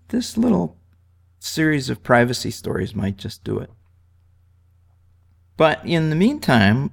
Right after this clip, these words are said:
uh, one of the things that I have concluded over the last several months is that Google is evil. And so I've decided to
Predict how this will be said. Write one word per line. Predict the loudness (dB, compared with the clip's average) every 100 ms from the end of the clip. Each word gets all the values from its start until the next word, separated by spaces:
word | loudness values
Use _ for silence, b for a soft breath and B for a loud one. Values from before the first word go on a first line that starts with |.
| 0
uh, | 2 4 6 4 4 0
one | 0 2
of | 2
the | 0
things | 0 -2 -2 -4
that | -2 -2
I | 0 2
have | 2 0
concluded | -4 -6 0 2 4 2
over | 0 -2 0
the | 0
last | 0 0
several | -2 -2 0
months | -2 -2 -4 -10 -4
is | -4 -4 -6
that | -2 -2 -4 -4
Google | -4 -2 -4 -4
is | -6 -8 -6
evil. | -6 -4 -6 -10 _
And | -4 -2 -4
so | -4 0 0 -2
I've | -6 -8 -8
decided | -14 -4 -4 -2 -4 -6 -10
to | -6 -2 0 0 -2